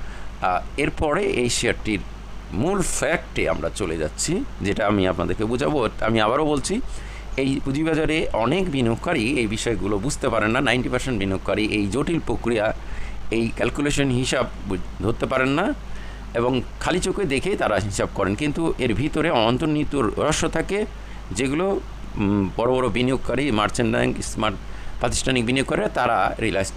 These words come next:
রিয়ালাইজ করে তারা বিষয়টি প্রয়োগ করে। যাই হোক, এবার আমি আপনাদেরকে সেই ক্যালকুলেশনে নিয়ে যাব।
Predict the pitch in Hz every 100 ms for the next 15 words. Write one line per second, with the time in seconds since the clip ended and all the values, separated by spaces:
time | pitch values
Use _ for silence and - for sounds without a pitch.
0 | 98 117 131 127 - 139 190 240 - -
1 | - - - 80 - - - - - -
2 | - - - - - - - - - -
3 | - 90 101 82 85 - - 127 - -
4 | - - - - - - 120 156 185 -
5 | 160 160 175 147 143 127 143 - 104 98
6 | - 151 240 - - - - - - -
7 | 113 95 95 85 - 101 87 87 82 101
8 | 98 101 123 139 151 180